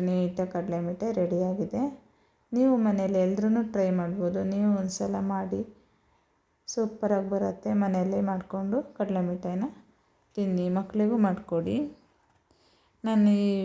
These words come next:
ವಿಡಿಯೋ ನಿಮಗೆ ಇಷ್ಟ ಆಗಿದ್ರೆ ಸಬ್ಸ್ಕ್ರೈಬ್ ಮಾಡ್ಕೊಳ್ಳಿ, ಲೈಕ್ ಮಾಡಿ, ಶೇರ್ ಮಾಡಿ. ಹೇಗನ್ನಿಸ್ತು ಅಂತ ಕಾಮೆಂಟಲ್ಲಿ ಕಾಮೆಂಟ್ ಮಾಡಿ ತಿಳಿಸಿ.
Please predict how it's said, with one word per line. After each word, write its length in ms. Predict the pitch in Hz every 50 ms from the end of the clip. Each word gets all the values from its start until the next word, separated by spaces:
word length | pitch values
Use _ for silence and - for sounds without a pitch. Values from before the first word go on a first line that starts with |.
| 190 196
ವಿಡಿಯೋ 260 | 196 185 190 190 190 196 190
ನಿಮಗೆ 260 | 185 190 190 202 196 190 196
ಇಷ್ಟ 160 | - - - 196 185
ಆಗಿದ್ರೆ 380 | 175 175 175 170 196 202 220 262 302 - - - _ _ _ _ _ _ _ _ _ _ _ _ _ - -
ಸಬ್ಸ್ಕ್ರೈಬ್ 460 | 240 220 226 - - - 208 202 202 196 196
ಮಾಡ್ಕೊಳ್ಳಿ, 380 | 190 190 - - 208 202 208 208 214 226
ಲೈಕ್ 220 | 226 240 233 233 - - 208
ಮಾಡಿ, 240 | 196 196 190 196 202 196 -
ಶೇರ್ 280 | - 226 214 214 208 202 196 196
ಮಾಡಿ. 220 | 190 190 196 226 269 330 - - - _ _ _ _ _ _ _ _ _ _ _ _ _ _ _ _ _ _ _ _ _ _ _ _ _ _ _ _ _ _ _
ಹೇಗನ್ನಿಸ್ತು 580 | 226 226 233 214 220 208 202 202 208 - - 202 190 185
ಅಂತ 120 | 180 208 220 214 -
ಕಾಮೆಂಟಲ್ಲಿ 500 | 220 196 185 185 180 180 185 175 175 175 -
ಕಾಮೆಂಟ್ 340 | 196 190 196 196 196 190 - - _ 208
ಮಾಡಿ 200 | 196 196 190 185 - -
ತಿಳಿಸಿ. 380 | 175 170 175 - - 226 220